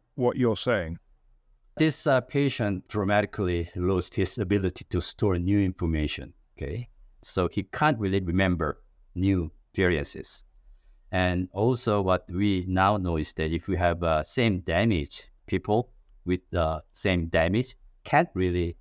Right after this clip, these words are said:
Speaker 2: have vivid image-, imagination. So the same brain structure, I E hippocampus, uh, is involved in not only remembering new things, but also in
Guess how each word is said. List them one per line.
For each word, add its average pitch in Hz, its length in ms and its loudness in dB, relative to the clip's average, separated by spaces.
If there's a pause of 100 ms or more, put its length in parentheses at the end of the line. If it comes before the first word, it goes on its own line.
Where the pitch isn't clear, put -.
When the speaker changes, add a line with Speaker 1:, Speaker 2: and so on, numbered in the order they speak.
(120)
Speaker 2:
have 92 240 0 (300)
vivid 98 420 0
image-, 87 340 -2 (100)
imagination. 82 720 -4 (360)
So 127 300 2
the 120 140 0
same 202 420 2
brain 131 240 2
structure, 85 640 -2 (360)
I 87 140 0
E 87 140 0
hippocampus, 87 840 -4 (120)
uh, 73 240 -4
is 90 200 -2
involved 92 520 4 (280)
in 82 340 0
not 82 220 2
only 80 380 0
remembering 90 540 2
new 90 120 0
things, 123 500 -2
but 80 120 -4
also 85 460 -2
in 82 300 -2